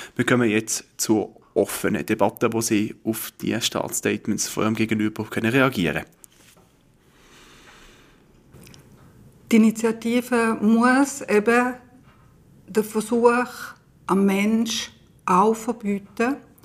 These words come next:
Speaker 2: wie der Versuch am Tier, weil es darum geht, statt Versuchen,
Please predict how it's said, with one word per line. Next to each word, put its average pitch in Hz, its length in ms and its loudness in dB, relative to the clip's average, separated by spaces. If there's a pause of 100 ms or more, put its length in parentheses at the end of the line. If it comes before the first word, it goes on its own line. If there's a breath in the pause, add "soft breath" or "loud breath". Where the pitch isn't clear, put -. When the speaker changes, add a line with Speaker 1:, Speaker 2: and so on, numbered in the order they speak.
(340 soft breath)
Speaker 2:
wie 220 320 6
der 233 100 2
Versuch 202 520 0
am 196 320 -6
Tier, 208 440 0 (640 soft breath)
weil 226 160 6
es 226 200 -4
darum 214 240 0
geht, 220 520 2
statt 220 420 0
Versuchen, 233 960 2